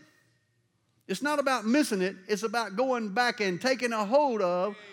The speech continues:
what God has for you. It's your position in God.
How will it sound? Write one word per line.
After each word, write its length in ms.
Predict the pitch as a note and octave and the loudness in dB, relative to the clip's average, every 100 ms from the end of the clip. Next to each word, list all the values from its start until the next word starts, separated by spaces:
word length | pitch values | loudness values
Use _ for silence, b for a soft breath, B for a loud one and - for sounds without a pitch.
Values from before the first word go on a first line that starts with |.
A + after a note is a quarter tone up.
| F#3 | -4
what 240 | G3+ A3 G#3 | 0 0 2
God 240 | A#3+ A#3+ | 2 2
has 240 | C4+ C#4 | 0 -2
for 200 | - E4 | -4 -4
you. 280 | C#4+ D3+ G2+ E2 - _ - - - - _ _ b b b | -2 -2 -4 -12 -20 _ -20 -20 -20 -20 _ _ b b b
It's 200 | B3+ A3+ | -2 2
your 100 | C#4 | 0
position 760 | A3 A#3+ F3+ D#4 A3+ G#3+ A#2+ - - - | 0 -2 2 0 2 -2 -4 -10 -20 -6
in 220 | G#3 F#3+ | -2 0
God. 420 | E3+ F3 C3+ G2+ | 2 2 0 -4